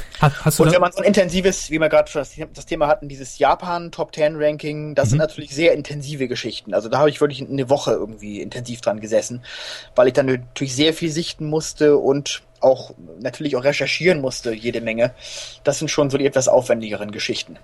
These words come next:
Speaker 1: Ich wollte gerade sagen, also hast du dann wirklich, kann man sich so vorstellen, eine Fernsehzeitschrift vor dir liegen und weißt schon die entsprechenden Genres und markierst dir die Sachen, die du da mitzeichnest, auf gut Glück oder, äh, wie passiert das?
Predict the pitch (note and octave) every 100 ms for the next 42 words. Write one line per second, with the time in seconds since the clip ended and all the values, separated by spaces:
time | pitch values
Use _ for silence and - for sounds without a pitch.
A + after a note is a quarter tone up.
0 | - - C3 C#3+ C#3 C#3+ B2 A#2+ D#3 D#3
1 | C3+ C3+ - E3+ D3+ D#3+ - C#3+ C#3 C3
2 | C3+ C#3+ D#3 - C#3 B2 - C#3 E3 D#3
3 | E3 E3 - D#3 - D#3+ D#3+ D#3+ F3 F#3
4 | F3+ - - C3+ B2+ D3+ - D3+ C#3+ C3
5 | - D#3+ D3 B2+ B2+ D3+ F3+ - C3+ B2+
6 | D3 D#3+ D#3+ D#3 D3+ D#3+ C#3+ C3 B2 D3
7 | - - E3+ F#3 G3 F#3+ C#3 - C#3 -
8 | C#3 - - D#3 D3+ D3+ D3+ C#3 C3+ C3+
9 | C#3+ C3+ - - _ - C3+ B2 A2+ A2+
10 | -